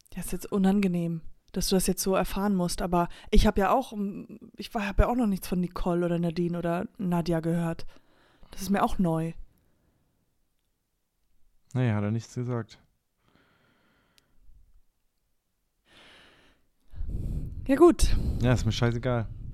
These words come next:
Speaker 1: Dann, äh,
Speaker 2: Könnt ihr, ja, ihr könnt ja machen, was ihr wollt. Ihr seid ja erwachsen.
Speaker 1: Ja. Sind wir.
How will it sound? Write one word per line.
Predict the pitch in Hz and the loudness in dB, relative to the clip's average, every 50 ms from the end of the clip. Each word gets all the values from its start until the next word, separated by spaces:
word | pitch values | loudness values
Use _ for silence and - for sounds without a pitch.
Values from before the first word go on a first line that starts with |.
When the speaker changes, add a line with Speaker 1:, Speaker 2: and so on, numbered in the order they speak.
| - - - | -12 -2 4
Speaker 1:
Dann, | - 247 233 226 226 226 220 | 6 8 8 8 8 6 6
äh, | 214 208 202 196 196 190 190 185 180 - - - - - - - - - _ _ _ _ _ _ _ _ - - - | 4 4 4 4 4 4 2 0 -2 -2 -4 -6 -10 -12 -14 -18 -20 -20 _ _ _ _ _ _ _ _ -20 -20 -20
Speaker 2:
Könnt | - 123 113 117 | -18 -16 -14 -12
ihr, | 113 110 101 104 | -12 -12 -12 -12
ja, | 123 123 123 | -12 -10 -10
ihr | 113 | -12
könnt | - - 117 117 | -12 -12 -10 -8
ja | 110 | -6
machen, | 110 120 123 127 127 | -6 -4 -4 -4 -6
was | 127 127 | -6 -8
ihr | 127 117 | -8 -6
wollt. | 123 143 139 110 | -4 -4 -4 -6
Ihr | 107 | -6
seid | - - 110 104 | -10 -10 -10 -10
ja | 104 104 | -10 -10
erwachsen. | 104 104 113 117 - - 104 92 90 - - - - - - - - _ _ _ _ _ _ _ - | -14 -14 -16 -18 -18 -18 -18 -18 -18 -18 -20 -20 -20 -20 -20 -20 -20 _ _ _ _ _ _ _ -10
Speaker 1:
Ja. | 202 180 - - - _ - - - - - - - - - - - _ _ _ _ _ _ _ _ _ _ _ _ _ _ _ _ _ _ _ _ _ _ _ _ - | -8 -8 -8 -10 -14 _ -20 -20 -18 -18 -18 -18 -20 -20 -20 -20 -20 _ _ _ _ _ _ _ _ _ _ _ _ _ _ _ _ _ _ _ _ _ _ _ _ -20
Sind | - - - 185 175 - | -16 -10 -8 -8 -8 -8
wir. | - 156 160 | -8 -10 -10